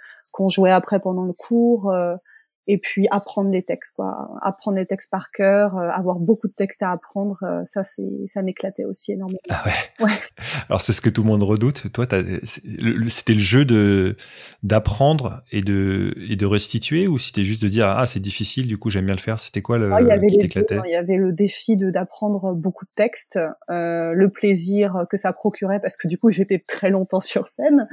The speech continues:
Speaker 1: Et puis, euh, ouais, enfin, c'était, c'était, c'était vraiment ça, quoi. C'était, euh,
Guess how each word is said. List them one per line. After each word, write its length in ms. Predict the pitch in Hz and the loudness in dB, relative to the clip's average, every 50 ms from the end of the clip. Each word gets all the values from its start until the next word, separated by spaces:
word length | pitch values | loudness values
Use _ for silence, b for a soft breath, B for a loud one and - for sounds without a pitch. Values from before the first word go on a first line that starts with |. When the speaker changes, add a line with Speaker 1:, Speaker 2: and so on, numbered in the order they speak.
| B B B B B B 240 202 B _ | B B B B B B -20 -20 B _
Speaker 1:
Et 220 | - 208 202 185 165 | 2 4 4 4 2
puis, 500 | - - - - 202 208 220 233 247 220 | -2 -8 -6 -2 2 4 4 6 6 6
euh, 680 | 180 170 170 170 170 165 165 170 95 87 64 67 69 - - - - - - - - - - _ _ _ _ _ b b b b b b b b _ _ - | 4 4 2 2 2 0 0 0 -2 -2 -2 -4 -4 -6 -8 -8 -10 -10 -12 -14 -16 -20 -20 _ _ _ _ _ b b b b b b b b _ _ -8
ouais, 500 | 180 175 196 220 196 170 196 240 262 349 415 381 | -6 -6 -6 -8 -2 4 6 6 6 6 4 2
enfin, 160 | - - 208 | -2 -4 -4
c'était, 300 | - - 208 196 208 196 | -2 -4 -2 0 0 0
c'était, 340 | - 208 190 - 202 196 190 | 0 0 0 2 2 0 0
c'était 240 | - 214 180 196 185 | -2 -2 0 0 0
vraiment 320 | 190 208 247 269 269 254 | 2 2 2 2 2 0
ça, 300 | 247 - - 175 180 202 | 0 -2 -2 -2 -2 -4
quoi. 260 | - - 185 175 190 | -4 -4 -6 -6 -6
C'était, 420 | - - 185 170 - _ - 185 185 | -6 -6 -6 -6 -6 _ -6 -6 -4
euh, 200 | 180 185 180 | -4 -6 -8